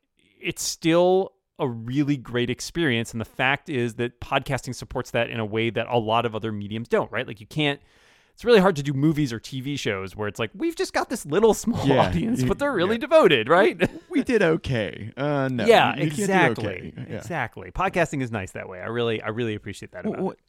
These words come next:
Speaker 2: and one of the things I love about it, right, is, um, you know, it's, it's the community aspect of it too,
Speaker 1: Mm-hmm,
Speaker 2: right? Because
Speaker 1: mm-hmm.
Speaker 2: even though it's not true,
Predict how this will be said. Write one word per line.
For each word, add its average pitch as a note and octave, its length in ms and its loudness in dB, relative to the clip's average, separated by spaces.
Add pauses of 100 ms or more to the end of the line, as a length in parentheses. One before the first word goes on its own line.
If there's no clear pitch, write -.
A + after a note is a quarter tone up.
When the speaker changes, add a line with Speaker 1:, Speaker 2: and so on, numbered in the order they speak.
Speaker 2:
and F#3 120 2
one A#3+ 120 0
of A3 40 -4
the D#3+ 60 -6
things C3 160 -4
I A2+ 80 -4
love A2+ 160 -8
about D#2 260 -10
it, C#2 100 -10
right, A2 240 -4
is, G#2+ 540 -4 (440)
um, G2 520 -6 (240)
you C3 100 -6
know, B2+ 100 -6
it's, - 360 -8 (280)
it's - 220 -8
the B2 100 -6
community C3 600 -6
aspect - 420 -12
of F2 100 -8
it - 120 -10
too, F#3 220 -4
Speaker 1:
Mm-hmm, G2 80 -4
Speaker 2:
right? A#2 180 -2
Because C#3 300 0
Speaker 1:
mm-hmm. F#3 80 -12 (240)
Speaker 2:
even A#3+ 320 2
though D#3+ 160 0
it's - 160 -4
not A#2 340 -2
true, - 500 -10